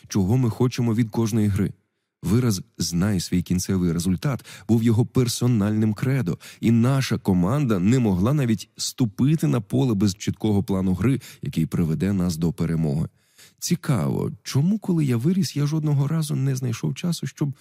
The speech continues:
розробити план гри для мого власного життя? Можливо, Джуліан та Йогра Манн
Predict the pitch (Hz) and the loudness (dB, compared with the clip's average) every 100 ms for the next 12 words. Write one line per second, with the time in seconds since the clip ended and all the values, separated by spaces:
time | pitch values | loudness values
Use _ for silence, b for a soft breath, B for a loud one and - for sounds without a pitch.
0 | b b b _ 98 82 76 160 170 - | b b b _ -6 -4 -4 -4 -4 -4
1 | 117 92 90 117 143 95 101 92 - _ | -4 -2 -2 0 -2 -2 -4 -4 -8 _
2 | _ - 90 104 110 87 - 85 87 95 | _ -6 -2 -2 -2 -4 -6 -6 -4 -8
3 | - - - _ _ _ _ _ _ 90 | -10 -16 -16 _ _ _ _ _ _ -4
4 | 87 98 90 95 95 90 85 82 85 82 | 0 0 0 2 2 2 0 0 0 0
5 | 85 80 90 117 | 0 0 0 -2